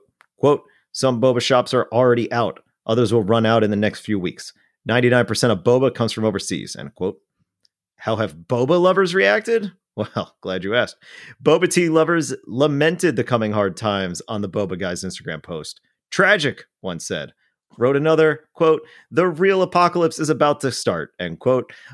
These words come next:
Another voiced relief at being on the right side of the supply train. Quote, "So glad I am now based in Singapore," end quote.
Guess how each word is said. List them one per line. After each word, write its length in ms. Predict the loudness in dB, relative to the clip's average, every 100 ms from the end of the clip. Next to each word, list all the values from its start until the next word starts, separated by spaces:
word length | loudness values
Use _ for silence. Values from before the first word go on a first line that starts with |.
| -4
Another 320 | 0 2 2
voiced 360 | 2 2 2 2
relief 440 | 0 2 0 -2 -8 -4
at 240 | -2 -2 -10 _
being 260 | -2 -2 0
on 80 | 0
the 80 | 0
right 320 | 0 -2 -2
side 280 | 0 2 2
of 80 | 0
the 60 |
supply 340 | -8 -8 -6 -6
train. 340 | -8 -14 -14 -16 _
Quote, 300 | 2 2 0 _ _
"So 280 | 0 2 2
glad 400 | 2 4 4 2
I 160 | 2 0
am 140 | 2
now 180 | 2 2
based 380 | 2 0 0 -4
in 180 | -6 -6
Singapore," 680 | -4 -2 0 -2 -4 -4 -8
end 240 | -10 -10 -6
quote. 260 | -4 -4